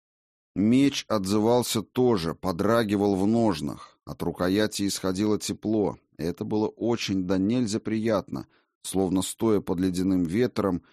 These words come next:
ощущать горящий под боком костер, что не даст пропасть. А вокруг Одина и Райны уже поднимались, захлестывая им колени, волны серого пепла.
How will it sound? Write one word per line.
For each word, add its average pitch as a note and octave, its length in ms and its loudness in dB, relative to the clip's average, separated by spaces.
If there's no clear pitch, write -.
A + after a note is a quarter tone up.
ощущать A2 680 -4
горящий A2+ 640 0
под G#2+ 220 -2
боком G2+ 440 -2
костер, - 640 -4
что - 240 -12
не D#2+ 120 -6
даст F2 320 -6
пропасть. - 760 -10
А D2+ 100 -6
вокруг G#2+ 540 -2
Одина G#2+ 400 2
и G#2 180 -4
Райны G2 640 0
уже F#2 220 -2
поднимались, G#2 760 2
захлестывая G2+ 800 0
им G#2+ 280 0
колени, G#2+ 540 0
волны F#2 500 0
серого F2 460 -4
пепла. D#2 480 -8